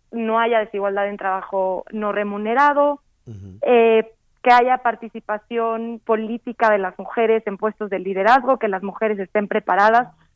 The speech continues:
Speaker 1: Todo esto suma para medir condiciones, eh, laborales óptimas.
Speaker 2: Ujú, ujú. Y, eh, y qué terrible que treinta estados estén reprobados.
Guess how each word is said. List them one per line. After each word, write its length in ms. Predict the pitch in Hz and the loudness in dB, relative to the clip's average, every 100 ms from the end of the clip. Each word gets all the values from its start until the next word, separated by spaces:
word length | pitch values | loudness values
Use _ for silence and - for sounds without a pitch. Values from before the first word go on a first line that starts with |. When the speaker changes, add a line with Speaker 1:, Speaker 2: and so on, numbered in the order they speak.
| _ | _
Speaker 1:
Todo 340 | - 349 349 320 | 4 6 6 2
esto 320 | 294 - 254 | 0 -8 -10
suma 240 | 247 226 220 | -8 -8 -8
para 200 | 196 190 | -8 -8
medir 340 | 180 180 208 | -10 -8 -8
condiciones, 680 | - 208 185 - 196 190 196 - - | -6 -8 -8 -2 -2 0 -4 -6 -2
eh, 340 | 202 185 175 - _ _ | 0 0 -4 -8 _ _
laborales 480 | - 214 202 208 208 - | 4 6 6 4 0 -6
óptimas. 480 | 208 - 60 - - _ _ _ 151 | -10 -10 -18 -18 -20 _ _ _ -14
Speaker 2:
Ujú, 320 | 117 107 104 _ - | -14 -14 -18 _ -16
ujú. 320 | 120 113 123 - | -14 -12 -14 -14
Y, 320 | 127 120 117 | -10 -8 -6
eh, 180 | 113 117 | -8 -10
y 280 | 113 107 104 - - - | -10 -8 -10 -12 -20 -14
qué 100 | 101 | -10
terrible 680 | - 107 120 170 202 139 _ - _ _ - | -10 -6 -4 -2 -2 -4 _ -20 _ _ -2
que 140 | 123 | -2
treinta 560 | - 135 131 143 147 170 | 0 0 2 2 0 -2
estados 600 | - - 123 143 170 113 | -2 -2 -2 0 -4 -4
estén 300 | - 123 120 | -4 -2 0
reprobados. 920 | 139 - 101 101 185 185 - - | -2 -2 -2 0 -2 -4 -12 -20